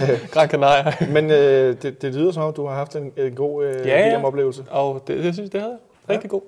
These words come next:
Speaker 1: Øh, en anden god oplevelse, øh, synes jeg, jeg havde i går, øh,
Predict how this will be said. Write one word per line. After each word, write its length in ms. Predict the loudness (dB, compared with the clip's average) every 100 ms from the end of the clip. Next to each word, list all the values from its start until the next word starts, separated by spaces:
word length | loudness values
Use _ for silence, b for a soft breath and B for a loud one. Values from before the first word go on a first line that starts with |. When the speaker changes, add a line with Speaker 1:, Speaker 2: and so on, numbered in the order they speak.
| _ B B B B B B _ _
Speaker 1:
Øh, 540 | -2 0 0 0 -2 -6 -16 _ _ _
en 160 | -4 -4
anden 180 | 0
god 140 | 4 4
oplevelse, 340 | 4 2 2
øh, 580 | 0 0 -2 -2 -6 -10
synes 260 | -12 -12 -8
jeg, 120 | -6
jeg 100 | -6
havde 160 | -4 -6
i 40 |
går, 400 | -4 -4 -4 -8
øh, 320 | -4 -4 -4